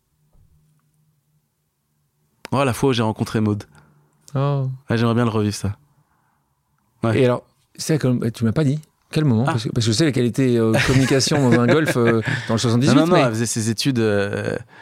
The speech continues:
Speaker 1: elle faisait ses études pas très loin de la Plaine Saint-Denis, et puis un jour, elle m'a apporté une lettre. Ouais.
Speaker 2: Sa lettre à elle.
Speaker 1: Sa
Speaker 2: Elle
Speaker 1: lettre. Elle avait fait un pari avec des copines, pas chiche, euh,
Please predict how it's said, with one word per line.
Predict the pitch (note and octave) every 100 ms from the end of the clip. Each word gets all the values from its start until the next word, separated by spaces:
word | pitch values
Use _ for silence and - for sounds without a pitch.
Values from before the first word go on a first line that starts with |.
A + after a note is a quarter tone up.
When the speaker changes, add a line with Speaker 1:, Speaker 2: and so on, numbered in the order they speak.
| - - -
Speaker 1:
elle | A#2+ A2
faisait | G#2+
ses | A#2 A#2+ A2
études | A2 - C#3
pas | C3
très | A#2+ B2
loin | A#2
de | A2
la | G#2
Plaine | - G#2+
Saint-Denis, | A2+ A2 A2+ C#3 C3+
et | G#2
puis | - A2
un | G#2
jour, | G2+ A#2+ G2+
elle | G2
m'a | G2+
apporté | - - A2+
une |
lettre. | G#2 A2 - - - - - - - - - _ _ _ -
Ouais. | A2+ - -
Speaker 2:
Sa | - D3
lettre | G#2 -
à |
elle. | - A2 -
Speaker 1:
Sa | - C3
Speaker 2:
Elle | A#2
Speaker 1:
lettre. | -
Elle | -
avait | B2+
fait | D3+
un | C#3+
pari | A#2+ G2+
avec | G#2+
des | G#2
copines, | G2 F#2 - G2 G2 G2+
pas | -
chiche, | F2 - F#2+ -
euh, | F#2